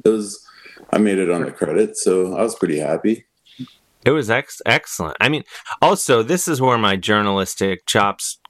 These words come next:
Speaker 2: come, 'cause I, I knew it wasn't your first, but I was asking it as a journalist, as if I didn't know. This is,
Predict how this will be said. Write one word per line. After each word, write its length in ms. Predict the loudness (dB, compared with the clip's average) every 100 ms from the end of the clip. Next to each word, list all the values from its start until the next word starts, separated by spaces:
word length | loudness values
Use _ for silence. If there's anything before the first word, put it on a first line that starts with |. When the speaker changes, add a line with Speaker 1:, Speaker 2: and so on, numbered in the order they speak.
| -2
Speaker 2:
come, 200 | -2 0
'cause 140 | 0 2
I, 240 | 2 0 -2
I 100 | 0
knew 260 | 2 2 0
it 80 |
wasn't 400 | 2 0 2 -2
your 120 | -2 -2
first, 340 | -2 -4 0
but 80 | 2
I 80 | 2
was 220 | 0 0
asking 540 | 0 0 -2 -4 -2
it 160 | -4 -8 _ _ -20 -20 -20 _ _ 0
as 220 | 2 0
a 80 | 0
journalist, 680 | 2 2 0 -2 -6 -4
as 220 | -2 0
if 220 | 0 0 0
I 100 | -2
didn't 400 | -2 -2 -2 -4
know. 300 | -4 -6 -8 2
This 240 | 2 2 0
is, 300 | 0 0 -4